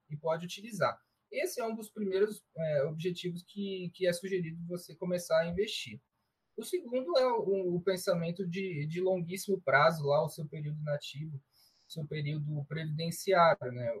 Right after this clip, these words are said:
Hoje em dia é muito difícil aposentar com o I N S S, pouca gente, quem é autônomo, raramente contribui com o I N S S, né?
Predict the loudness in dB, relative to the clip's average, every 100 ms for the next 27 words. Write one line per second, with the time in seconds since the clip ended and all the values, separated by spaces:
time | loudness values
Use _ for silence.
0 | -4 -4 -2 -2 -4 -2 -2 -2 _ _
1 | _ _ _ -8 -2 -2 -2 -4 -4 -6
2 | -6 -4 -4 -4 -2 -2 -2 -8 -10 _
3 | _ _ _ _ -6 0 2 2 0 2
4 | 2 2 -2 -6 -4 0 0 0 -2 -4
5 | -10 -12 -10 -4 -2 -2 -2 -2 -2 -8
6 | _ _ 2 4 4 0 -2 -4 -6 -4
7 | -6 -2 -4 -4 -4 -6 -4 -4 -4 -6
8 | -6 -4 0 2 0 -6 -10